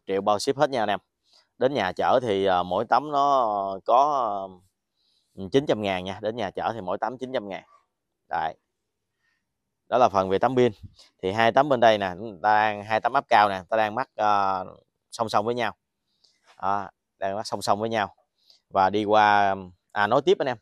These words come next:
quên nữa, mắc nối tiếp nha. Đang lắp nối tiếp. Đó, thì, ờ, tối đa của nó là ba mươi vôn và thấp của nó là hai mươi bốn vôn, ta lắp nối tiếp để đi vào con Elejoy.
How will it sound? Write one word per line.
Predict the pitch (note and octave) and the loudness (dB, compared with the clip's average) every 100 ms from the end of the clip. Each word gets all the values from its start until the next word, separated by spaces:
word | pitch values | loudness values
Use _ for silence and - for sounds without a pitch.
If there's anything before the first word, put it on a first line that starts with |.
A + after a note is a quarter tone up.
| - | -2
quên | A#2 A#2 | 2 4
nữa, | A#2 A#2+ | 2 -8
mắc | B2 C3+ | -8 -6
nối | C#3+ | -2
tiếp | E3 | -2
nha. | D3+ C3 _ _ _ _ _ _ _ _ _ _ _ _ _ _ _ - | -2 -6 _ _ _ _ _ _ _ _ _ _ _ _ _ _ _ -2
Đang | G#2 | 2
lắp | B2 | 2
nối | C3+ | 2
tiếp. | C#3 - _ _ _ _ _ | 2 0 _ _ _ _ _
Đó, | F2+ G2 G#2+ - _ _ - | -2 0 -2 -4 _ _ -8
thì, | G2 G2+ | -4 0
ờ, | G2 F#2+ F#2 F#2 F#2 | 2 4 4 4 2
tối | B2+ | 4
đa | C#3 A2+ | 4 4
của | A2 | 2
nó | A#2+ C3+ | 2 2
là | C#3 G2 F#2 F2+ | 4 4 4 2
ba | G#2 A2+ | 2 2
mươi | A2+ | 2
vôn | A2 A#2 G2+ | 2 2 2
và | F#2 | -4
thấp | B2 C3 | -4 -6
của | - | -2
nó | A#2+ | 0
là | C3 | 0
hai | G2+ | -2
mươi | G#2+ | 0
bốn | A#2 C#3 | 0 2
vôn, | B2 G2+ | 2 2
ta | G2+ | -2
lắp | G#2 A2+ | -4 -2
nối | B2+ | -2
tiếp | C3+ C#3+ _ _ _ - _ | 0 0 _ _ _ -20 _
để | G#2 | 0
đi | B2 B2 | 2 6
vào | G#2 G2+ | 6 4
con | G2 | 2
Elejoy. | A2+ A2+ A2 A2+ | 0 2 4 6